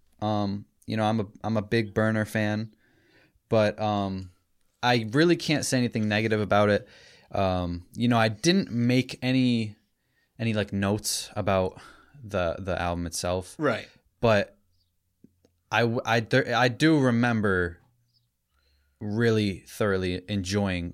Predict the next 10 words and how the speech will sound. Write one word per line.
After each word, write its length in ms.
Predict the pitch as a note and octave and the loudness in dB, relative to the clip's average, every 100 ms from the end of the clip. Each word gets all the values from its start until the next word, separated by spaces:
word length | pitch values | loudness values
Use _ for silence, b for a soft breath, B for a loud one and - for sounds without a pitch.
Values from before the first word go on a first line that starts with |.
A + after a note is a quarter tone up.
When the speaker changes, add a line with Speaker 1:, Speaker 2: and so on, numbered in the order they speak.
| - | -10
Speaker 1:
what 280 | G#2 G#2 A2+ | -4 2 2
I 140 | F#2+ | 2
heard, 320 | F2+ F#2 E2 D#2+ - | 2 -2 -2 -6 -6
and 200 | G#2 F#2 | -4 -2
I 180 | F2+ E2+ _ _ _ _ | -2 -6 _ _ _ _
need 380 | - A2 C3 B2 | -6 2 4 2
to 60 | G#2+ | 0
finish 380 | A#2+ G2+ F#2 | -2 -2 -2
it 120 | F#2+ E2+ | -6 -6
because, 480 | F#2 F#2 E2+ - | -2 -2 -2 -6